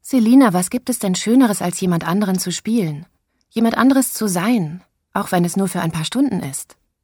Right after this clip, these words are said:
"Das sage ich dir. Lesen finde ich schöner. Oder malen", sagte Selina. "Daddy hat mir erst kürzlich neue Aquarellfarben geschenkt.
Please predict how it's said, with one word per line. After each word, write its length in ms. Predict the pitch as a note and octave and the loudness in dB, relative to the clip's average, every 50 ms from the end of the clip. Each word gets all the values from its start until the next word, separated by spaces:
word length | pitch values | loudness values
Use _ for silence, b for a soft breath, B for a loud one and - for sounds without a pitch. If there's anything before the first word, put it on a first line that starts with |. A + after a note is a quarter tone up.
| _ _ _ _ _ _ _ _ _ _ _ _ _ _ _ _ _ _ | _ _ _ _ _ _ _ _ _ _ _ _ _ _ _ _ _ _
"Das 240 | D#4+ D#4 C#4+ - | -6 -6 -6 -2
sage 260 | - G3+ F3 D#3+ D#3 D3+ | -2 -2 -2 0 -2 -6
ich 160 | D3+ - - | -8 -10 -8
dir. 260 | - C#3+ C#3+ D3+ D3 - _ _ _ _ _ _ _ - | -8 -6 -6 -8 -10 -14 _ _ _ _ _ _ _ -4
Lesen 340 | F3+ G3 A#3+ C4+ C4 D#4+ D#4+ | 0 2 2 2 2 0 -2
finde 300 | - - B3 A3+ G3+ F3 | -2 -2 -2 -2 -2 -2
ich 160 | E3 - - | -6 -8 -8
schöner. 420 | - E3 D#3+ C#3 C3 C3 D#3 D#3 _ _ _ _ _ _ _ _ | -4 -4 -4 -4 -4 -10 -14 -20 _ _ _ _ _ _ _ _
Oder 220 | - G3 F3 D3 C#3 | -4 -2 -2 0 -2
malen", 460 | C#3+ E3+ F#3+ E3 C#3 B2+ - C#3+ - _ _ _ _ _ _ _ _ _ _ _ _ _ _ | -2 -2 -2 -4 -4 -8 -12 -18 -20 _ _ _ _ _ _ _ _ _ _ _ _ _ _
sagte 360 | - - D3+ C3+ C3+ - C3+ | -10 -6 -6 -6 -4 -6 -8
Selina. 500 | B2 - C#3 C3 B2 B2 B2+ B2+ B2 - - _ _ _ _ _ _ _ _ _ _ _ _ _ _ _ _ _ _ _ _ _ _ _ _ _ _ _ _ _ | -8 -6 -6 -6 -6 -8 -10 -12 -14 -16 -20 _ _ _ _ _ _ _ _ _ _ _ _ _ _ _ _ _ _ _ _ _ _ _ _ _ _ _ _ _
"Daddy 280 | - G3+ G3+ G#3 A#3+ A3 | -4 -2 0 2 2 2
hat 180 | F3+ F#3 - G3+ | 2 0 0 -2
mir 100 | G3+ F3+ | -2 -2
erst 160 | F3+ - - | -2 -4 -6
kürzlich 460 | - A3+ A#3+ B3+ - - G3+ F3+ - | -4 -4 -4 -4 -4 -8 -8 -6 -2
neue 200 | F#3+ F3+ F3 E3+ | -2 0 0 -2
Aquarellfarben 760 | E3 E3+ - - F3+ F3+ F#3+ G#3+ G#3 - F#3 D3+ D3 D3 C#3+ | -2 -4 -4 -4 -2 -2 -2 -2 -4 -4 -6 -6 -4 -6 -6
geschenkt. 480 | D3 C#3+ - D#3 C#3+ - - - - | -8 -8 -8 -8 -8 -10 -12 -14 -20